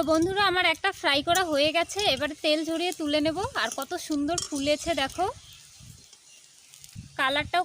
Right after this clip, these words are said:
কত সুন্দর হয়েছে, এরকম লালচে হতে হবে। এই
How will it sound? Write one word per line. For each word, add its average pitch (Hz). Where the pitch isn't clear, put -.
কত 339
সুন্দর 311
হয়েছে, 320
এরকম 330
লালচে 269
হতে 349
হবে। 339
এই 330